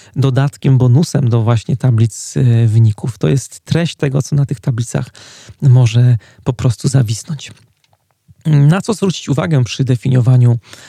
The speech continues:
e, okrów? E, jest kilka zasad, o których powinniście pamiętać, stosując,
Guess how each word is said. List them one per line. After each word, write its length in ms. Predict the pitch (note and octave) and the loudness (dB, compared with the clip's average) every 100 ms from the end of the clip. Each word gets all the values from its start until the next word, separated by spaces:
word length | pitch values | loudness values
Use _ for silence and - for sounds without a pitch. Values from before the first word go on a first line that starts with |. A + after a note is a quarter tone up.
| - - - | -20 -20 -4
e, 160 | D3+ B2 - | 2 2 2
okrów? 640 | A#2 - - C3+ - - | -4 -4 -12 -12 -16 -6
E, 200 | D#3 C3+ C3 C3 B2+ C3 C3 D3 D3 D#3 _ _ - | -2 0 0 0 -2 -2 -4 -4 -6 -10 _ _ -8
jest 200 | G3 - | -8 -6
kilka 280 | C4+ - | -8 -4
zasad, 640 | D#3 C3+ - - - - - | -2 -2 -4 -6 -8 -20 -16
o 80 | - | -10
których 260 | - C3 | -4 -4
powinniście 460 | - C3+ C3 C3 - | -2 0 2 0 -2
pamiętać, 520 | C#3+ C3+ D3 A#2+ - | 0 2 2 0 -4
stosując, 560 | - C3 - B2+ A#2+ | -8 -6 0 2 0